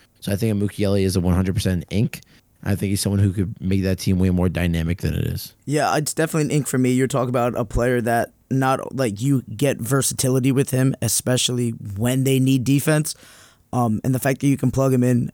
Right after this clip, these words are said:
Speaker 2: to multiple, and he's in, you know, coming from Leipzig, who's not, no slouch of a club, and usually their guys do pretty well. So I like it. It's an ink for me.
Speaker 1: Yeah. So then next, after Mukiele,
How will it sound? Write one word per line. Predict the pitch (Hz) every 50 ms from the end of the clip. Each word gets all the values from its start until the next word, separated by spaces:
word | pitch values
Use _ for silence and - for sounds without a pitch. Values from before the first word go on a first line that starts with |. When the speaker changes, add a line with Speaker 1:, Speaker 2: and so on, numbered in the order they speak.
| _ -
Speaker 2:
to | - 127
multiple, | 131 131 123 135 139 - 147 156 156 - -
and | 170 175 208 226
he's | 226 214 202
in, | 208 196 196 226 - -
you | - 139
know, | 131 131 127
coming | - - - 143 151 143
from | - 151 151
Leipzig, | 156 156 170 - - 110 110 101
who's | 120 117 110
not, | 127 120 117 120 120 - - _ _ _ _ - 139
no | 135 135
slouch | - - 127 139 143 -
of | 131 123
a | 127
club, | - - 131 135 143 135 131 -
and | 127 123 123 117 117
usually | 117 139 151 139 156 151
their | 135 151 156 139
guys | 147 147 151 147 127 120
do | 143 139
pretty | 139 - 147 139 139
well. | 135 147 131 110
So | 98 - - 127 123 127 123 - - _ _ _ _ _ -
I | - 156
like | 170 160 151 143 -
it. | 73
It's | 90 123 - 135
an | 131 131
ink | 123 107
for | - 120
me. | 123 117 113 - _ _ _ _ _ _ _ _ _ _ _ _ _ _ _ _ _ _ _ _ _ _
Speaker 1:
Yeah. | - 87 85 - - - _ _ _ _ _ _ _ _ _ _
So | - - 117 110 107
then | 107 107 104 101 101
next, | 117 131 131 131 - - - -
after | - 98 95 - - 107 95 92 87
Mukiele, | 85 85 87 - - 92 85 78 78 82 85 107